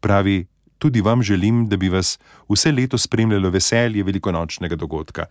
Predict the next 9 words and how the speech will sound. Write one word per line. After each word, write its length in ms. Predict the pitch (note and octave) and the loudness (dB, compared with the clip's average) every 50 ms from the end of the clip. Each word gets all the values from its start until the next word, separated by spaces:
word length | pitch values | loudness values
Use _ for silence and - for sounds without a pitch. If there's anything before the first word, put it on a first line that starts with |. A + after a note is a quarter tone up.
| - - - - - _ - | -14 -20 -20 -20 -20 _ -8
Žalost, 600 | - F2+ G#2+ G#2 G#2+ G#2+ G#2+ A2 G2+ - - - | -2 0 2 2 2 2 0 -2 -2 -4 -6 -6
osamljenost, 840 | F2+ - - G#2 G2+ G#2 G#2 G2 F#2 F2+ F2 F2 D#2+ - - - - | -4 -2 0 2 2 2 0 0 -2 -2 -2 -4 -6 -8 -10 -12 -8
trpljenje, 760 | - F2 E2 - G#2 G2+ G2+ G2+ G2 F#2+ F2+ E2+ E2+ E2+ F2 - _ _ _ _ - | -8 -8 -6 -2 -2 0 0 2 0 0 0 0 -2 -4 -6 -8 _ _ _ _ -6
nasilje, 680 | F#2 F2+ E2+ - - G2+ F#2 F2 E2 D#2+ E2 D#2+ D#2 - _ _ | -4 -2 -2 -2 0 0 0 0 0 0 -2 -4 -4 -8 _ _
smrt 600 | - - - - - A2 A2+ A2+ A2+ - - - - - - - - | -6 -2 -2 2 4 4 4 4 2 0 -6 -12 -20 -20 -18 -8 -2
nimajo 600 | G2 G2+ A2+ C3 D3+ D#3+ C#3+ A#2+ G#2 F#2+ F2+ F2+ | 0 2 4 4 4 4 4 2 0 0 -2 -4
zadnje 460 | E2+ - A2 G#2+ G2 F#2+ D#2+ E2+ E2+ | -4 -2 0 0 0 0 -2 -6 -8
besede. 560 | D#2+ E2 E2 - - - D#2+ D2+ D2+ D#2 D#2+ - _ _ _ _ _ _ _ _ _ _ _ _ - | -8 -6 -6 -6 -6 -6 -6 -8 -10 -12 -14 -16 _ _ _ _ _ _ _ _ _ _ _ _ -2
Aleluja. 600 | - G#2 G2+ G2 F#2 F#2 F#2+ F2+ D#2 D2 C#2+ | 0 2 2 2 2 2 0 0 -2 -4 -8